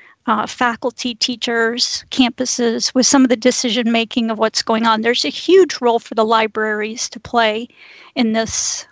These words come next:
um, emerging space. I also heard, um, Krista talking about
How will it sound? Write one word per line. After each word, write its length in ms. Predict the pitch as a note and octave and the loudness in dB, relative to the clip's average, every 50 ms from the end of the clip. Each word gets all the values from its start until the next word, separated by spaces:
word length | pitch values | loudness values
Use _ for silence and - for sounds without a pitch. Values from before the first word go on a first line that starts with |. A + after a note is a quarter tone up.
| _ - | _ -10
um, 420 | B3+ A3 G#3 A3 G#3+ A3+ A#3+ B3 _ _ - - - - - - - - | -6 -4 -4 -4 -4 -6 -10 -12 _ _ -20 -20 -14 -6 -6 -4 2 4
emerging 680 | A#3+ A3+ A#3 A#3+ A#3 A#3+ A3 - A3 A3+ A3 A3 A3 - | 4 4 6 4 2 2 0 -2 -2 -2 -2 -4 -4 -2
space. 680 | - - - - B3 A3 G#3+ A3 A3+ - - - - - - - _ _ - - - - - - - - - _ _ _ _ - | -4 -4 -2 -2 -2 -2 -2 -4 -6 -6 -8 -8 -8 -10 -14 -16 _ _ -20 -20 -20 -20 -18 -16 -16 -16 -16 _ _ _ _ 0
I 120 | - B3 | 2 4
also 420 | B3+ D#4+ G4 G4 - - D#4 C#4+ A#3+ | 4 4 4 4 2 0 0 0 0
heard, 600 | G#3+ - - C4 B3 A#3 A#3 A#3 A#3+ B3+ B3+ C4+ - - - - - - | 0 -2 -2 0 0 0 2 2 2 0 -2 -6 -12 -14 -18 -12 -4 0
um, 340 | B3 A3+ A3+ A3 G#3+ G#3+ A#3 | 2 4 4 2 0 -2 -4
Krista 440 | - - F4+ - - - C#4 A#3 A3 | -2 -2 -2 -2 -2 -2 -2 -2 -2
talking 460 | - - B3+ A#3+ A#3+ - B3+ A#3+ A#3+ - | -2 0 0 0 0 0 -2 -2 -2 -4
about 680 | - A#3+ G3 - A3+ A3 A3 A3 A3+ - _ - - | -6 -6 0 2 4 4 4 4 2 -2 _ -8 -6